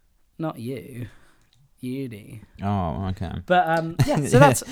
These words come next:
Speaker 1: so
Speaker 2: You keep
Speaker 1: anyway.
Speaker 2: waking me up in the morning and <laughs> making me watch films.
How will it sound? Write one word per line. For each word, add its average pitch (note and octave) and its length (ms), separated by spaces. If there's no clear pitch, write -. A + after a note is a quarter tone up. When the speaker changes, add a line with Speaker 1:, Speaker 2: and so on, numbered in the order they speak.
Speaker 1:
so D4 80
Speaker 2:
You A3 80
keep - 80
Speaker 1:
anyway. B3 220
Speaker 2:
waking D#3 180
me D#3+ 40
up D#3+ 100
in C#3+ 60
the C#3+ 60
morning B2+ 360
and A#2+ 100
<laughs> C#3 80
making C3+ 160
me B2 80
watch B2+ 180
films. A#2 460